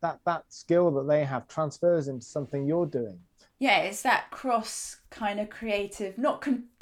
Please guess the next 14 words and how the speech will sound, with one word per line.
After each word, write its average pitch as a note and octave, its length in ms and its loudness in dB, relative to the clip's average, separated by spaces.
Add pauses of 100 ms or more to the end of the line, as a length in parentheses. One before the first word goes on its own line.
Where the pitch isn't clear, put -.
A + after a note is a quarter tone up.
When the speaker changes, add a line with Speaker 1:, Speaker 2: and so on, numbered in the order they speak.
Speaker 2:
contamination's G#4+ 1080 4
not E4 180 4
the D#4 80 2
right D4+ 260 6
word, C4+ 280 12
<laughs> - 0 -
I - 60 2
can't C4+ 320 6
think C#4 260 0
of C4+ 80 4
the C4 140 6
right A3 240 6
word. A3 160 4 (500)
Cross, - 480 2